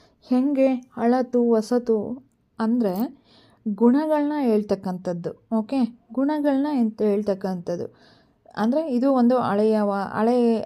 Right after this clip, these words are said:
ಹಳೆಯ ಡ್ರೆಸ್ಸು. ಓಕೆ, ಇದು ಒಂದು ಹಳೆಯ ಪುಸ್ತಕ. ಇದು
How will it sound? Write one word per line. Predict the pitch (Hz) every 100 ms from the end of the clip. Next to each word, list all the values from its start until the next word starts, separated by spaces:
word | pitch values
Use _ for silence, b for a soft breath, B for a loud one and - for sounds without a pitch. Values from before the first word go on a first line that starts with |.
| -
ಹಳೆಯ | 202 226 233 247 - 196
ಡ್ರೆಸ್ಸು. | 196 196 190 196 196 - _ 233
ಓಕೆ, | 233 277 226
ಇದು | 214 247
ಒಂದು | 226 226 254 269 B B B -
ಹಳೆಯ | 220 254
ಪುಸ್ತಕ. | 226 202 214 208 190 180 - _ _ _ _ -
ಇದು | 240 240 262 294 -